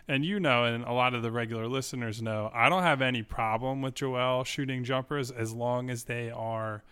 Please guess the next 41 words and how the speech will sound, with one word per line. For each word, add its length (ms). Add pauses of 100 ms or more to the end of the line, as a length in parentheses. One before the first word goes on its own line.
(560)
the 100
sort 400
that 120
he 140
should 280
be 100
taking, 500
those, 280
like, 260 (140)
fourteen 760
to 80
eighteen 520
foot 280
face-ups 760
where 340 (340)
he's 220
not 220
moving, 500
he's 180
not 200
dribbling. 600
It's 160
just 300 (300)
catch, 560 (320)
stare 300
down 180
the 100
defender, 640
maybe 280
try 160
to 80
get 160
him 100
on 100
a 60
rip 260
through 320
and 120
shoot. 480
And 160
instead, 720